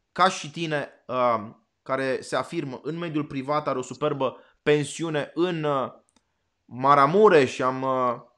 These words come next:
făcut reclamă chiar cu accent moroșan la un moment dat și, sigur, când vine sezonul de, de iarnă, o să-i spunem din nou să ne mai dea câteva imagini cu spe-, pensiunea lui ca să-l promovăm mai bine pe Marius Ceterchi.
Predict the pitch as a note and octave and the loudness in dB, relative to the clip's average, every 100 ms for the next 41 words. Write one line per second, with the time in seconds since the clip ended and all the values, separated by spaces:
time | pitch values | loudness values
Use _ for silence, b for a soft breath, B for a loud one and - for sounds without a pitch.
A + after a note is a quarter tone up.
0 | _ _ C3+ C3+ E3 - B2 A#2+ A#2+ E3+ | _ _ -12 -6 -6 -6 -10 -6 0 4
1 | E3 D3 C3+ A#2+ b b _ - C#3+ D3 | 6 4 0 -2 b b _ -4 -2 0
2 | C#3 - D#3+ C#3+ C3+ B2 - D3 C3 B2+ | 0 0 -4 0 0 0 2 2 2 -2
3 | B2+ B2 A#2+ C#3+ D#3 - - C3 B2 - | -2 -4 2 4 4 0 -8 -4 -4 -6
4 | - C#3+ C#3+ C3+ B2 C#3+ D3 C#3 A#2+ D3 | -10 -8 -6 -6 -8 -6 -6 -6 -4 -4
5 | C#3 A#2 A#2+ A2 A#2+ C3+ C#3+ C3+ B2 B2 | -4 -2 -2 -2 -2 2 2 2 -4 -8
6 | A2+ C#3 C#3 B2+ - _ _ - C3 D3 | -12 -8 -6 -8 -12 _ _ -8 -2 -2
7 | D3 C#3+ B2+ B2 B2+ C#3+ C#3 - _ - | -2 -4 -2 -2 2 2 2 -2 _ -10
8 | C#3 B2+ B2+ C3 C#3+ B2+ B2 A2+ B2 A#2 | -4 -2 -2 0 -2 -2 -8 -8 -6 -6
9 | b b b _ C3+ - A#2+ C3+ C3 D3+ | b b b _ -4 -4 -2 -4 -2 -2
10 | C#3+ D3 D3 C3 B2+ B2+ B2+ B2 C#3 C3+ | 0 0 -2 -4 -4 -6 -6 -4 -4 -4
11 | B2 A#2 D3 C#3+ B2+ C3 B2 D#3+ E3 D#3 | -6 -6 -6 -6 -6 -6 -2 0 -2 -4
12 | C#3 - B2 A#2 - F3+ F#3 | -8 -4 -4 -4 -6 -12 -12